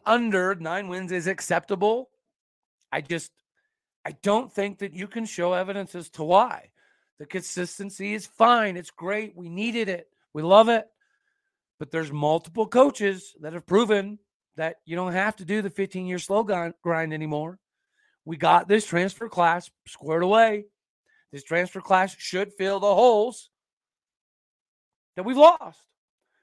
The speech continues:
So we should be fine. And, um, we'll get to cover the post game, right? We got the Saturday matchups for both men's and women's basketball, and both of which, right, women's, we, this could be three in a row.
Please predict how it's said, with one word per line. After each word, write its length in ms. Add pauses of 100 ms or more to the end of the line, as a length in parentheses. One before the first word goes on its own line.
(240)
So 120
we 60
should 120
be 80
fine. 360
And, 440 (560)
um, 240
we'll 140
get 180
to 80
cover 720 (120)
the 420
post 320
game, 440 (560)
right? 340
We 80
got 200
the 80
Saturday 440
matchups 440
for 120
both 220
men's 400
and 220
women's 260
basketball, 720 (260)
and 120
both 240
of 100
which, 520 (1300)
right, 220
women's, 380
we, 140
this 220
could 160
be 100
three 380
in 80
a 60
row. 420